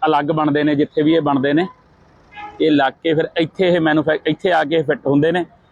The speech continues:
ਲਓ ਜੀ, ਆ ਚੱਕ ਲੈਂਦੇ। ਹੁਣ ਆ, ਆ ਲੋਹੇ ਤੇ ਰੱਖਣਾ ਇਹ, ਜਿਵੇਂ ਆ ਪਿਆ ਵਾ, ਇਹਦੇ ਨਾਲ ਪਿਆ ਦੂਜਾ। ਦੇਖੋ ਹਵਾ ਜੀ ਆ, ਅੱਸੀ ਟਨ ਦਾ ਆਹ ਦੱਸਦੇ ਆ ਜਿਹੜਾ ਆਹ ਚੱਕਿਆ ਇਹਨੇ,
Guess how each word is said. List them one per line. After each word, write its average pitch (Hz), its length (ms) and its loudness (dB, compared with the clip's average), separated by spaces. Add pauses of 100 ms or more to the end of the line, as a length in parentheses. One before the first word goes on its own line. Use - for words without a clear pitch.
(220)
ਲਓ 143 140 0
ਜੀ, 143 100 0
ਆ 151 100 0
ਚੱਕ 143 240 -4
ਲੈਂਦੇ। 165 180 0
ਹੁਣ 185 120 0 (140)
ਆ, 240 380 0
ਆ 240 160 0
ਲੋਹੇ 202 280 2
ਤੇ 202 140 0
ਰੱਖਣਾ 139 300 -2
ਇਹ, 156 100 0
ਜਿਵੇਂ 160 220 0
ਆ 165 140 2
ਪਿਆ 151 260 0
ਵਾ, 120 140 -4 (640)
ਇਹਦੇ 156 120 2
ਨਾਲ 131 260 2
ਪਿਆ 139 200 -2
ਦੂਜਾ। 117 280 -2 (640)
ਦੇਖੋ 139 220 -2
ਹਵਾ 147 280 0
ਜੀ 143 180 0
ਆ, 135 120 0 (640)
ਅੱਸੀ 233 380 -2
ਟਨ 196 360 -2
ਦਾ 196 240 2
ਆਹ 175 160 0
ਦੱਸਦੇ 139 360 -2
ਆ 156 40 2
ਜਿਹੜਾ 170 180 2
ਆਹ 170 80 0
ਚੱਕਿਆ 135 340 -2
ਇਹਨੇ, 139 200 0